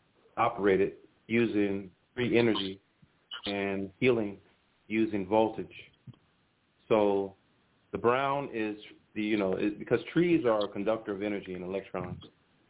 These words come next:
And, um, you know, when they're talking about from the darkness comes the light, you know, that would be considered the god of all minerals because it chelates every mineral on earth. It's a chelation factor.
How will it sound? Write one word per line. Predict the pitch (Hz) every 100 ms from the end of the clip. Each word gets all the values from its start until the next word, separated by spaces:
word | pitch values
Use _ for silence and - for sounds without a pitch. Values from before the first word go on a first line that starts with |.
| _ _ _ _ -
And, | 98 92 90
um, | 95 92 92 90 - - _ _ _ _ - - _ _ _ _ _ _ _ _ _ _
you | 110
know, | 107 98
when | 98
they're | 107 107
talking | 123 117 113
about | 104 101 -
from | 98
the |
darkness | 95 110 110 120 -
comes | 104
the | 92
light, | 98 110 101 82
you | 101
know, | 98 95
that | 113 117
would | 113
be | 110 107 104 104 - - -
considered | 110 - 110 92
the |
god | 92 107 110 104
of | 101
all | 104 104
minerals | 104 117 107 95 92
because | 95 98
it | 92 -
chelates | 107 101 104 101 -
every | 107 104 98 101 95
mineral | 92 98 104 107 95 90
on | 92
earth. | 87 92 - - _ _ _ _ -
It's | -
a | 113
chelation | 101 110 - 92
factor. | - 85 - 82